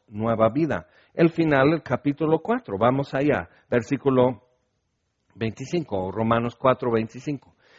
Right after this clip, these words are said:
"El cual", hablando de Jes-, de Jesucristo, "el cual fue entregado por nuestras transgresiones", o sea, a causa de nuestras transgresiones fue entregado, entregado a muerte,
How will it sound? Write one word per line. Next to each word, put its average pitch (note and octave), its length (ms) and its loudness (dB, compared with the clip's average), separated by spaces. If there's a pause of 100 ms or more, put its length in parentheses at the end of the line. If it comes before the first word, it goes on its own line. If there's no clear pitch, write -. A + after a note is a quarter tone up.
(120)
"El D3+ 240 6
cual", D3 480 2
hablando A#2+ 440 2
de D3+ 100 2
Jes-, D#3 400 0
de B2+ 380 -6
Jesucristo, D3 840 -2 (800)
"el C#3 220 4
cual F3 300 2
fue C#3 460 4 (300)
entregado D3 720 2
por G3 280 6
nuestras F3 560 0
transgresiones", C3 1040 0
o G2 40 -16
sea, A#2+ 220 -2
a A2 80 -6
causa E3+ 460 0
de G2 360 -4 (280)
nuestras B2+ 480 -2
transgresiones A#2+ 880 0
fue C3+ 240 2
entregado, C3+ 520 0
entregado G#2+ 540 -4
a A2 60 -4
muerte, B2+ 520 0